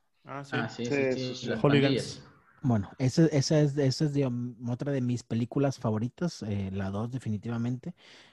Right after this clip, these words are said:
Speaker 4: Eh, no, no por violento, no por nada, sino por la historia que se genera con respecto a un equipo de la Premier League, evidentemente, que es la liga que yo sigo. Entonces, a mí me llama mucho la, me llama mucho la atención el,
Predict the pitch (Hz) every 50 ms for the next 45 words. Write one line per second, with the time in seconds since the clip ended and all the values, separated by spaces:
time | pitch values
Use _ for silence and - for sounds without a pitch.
0 | _ - 117 107 107 101 98 98 95 95 101 - - 151 139 147 147 156 156 160
1 | 143 147 143 - - 180 185 165 156 143 123 123 131 143 165 160 - 185 185 175
2 | 165 151 143 156 156 151 147 143 143 151 160 165 - - 143 131 127 117 - -
3 | 113 113 117 120 - - 123 113 120 131 - - 165 151 151 139 - - 127 -
4 | - 117 113 113 113 123 131 - 151 131 120 123 - - - 110 - - 117 110
5 | 113 120 131 - - 151 139 - - 165 190 - _ - - - - _ _ -
6 | 117 117 110 110 110 107 107 107 - - 117 117 123 127 120 117 113 123 151 -
7 | - - 117 104 104 104 104 110 107 120 110 107 104 107 - 156 139 123 110 117
8 | 113 113 117 120 117 - - 107 110 104 - - 113 123 151 196 - _ - -
9 | - - _ _ - 117 110 107 - 117 117 117 - 131 123 123 120 - 120 107
10 | 120 120 120 123 123 131 127 127 127 131 131 131 131 127 - - 143 139 127 120
11 | 113 110 - 113 110 110 110 113 120 123 127 127 - - 139 139 131 - 117 110
12 | 110 - - 113 110 113 123 127 135 127 120 110 107 98 90 85 87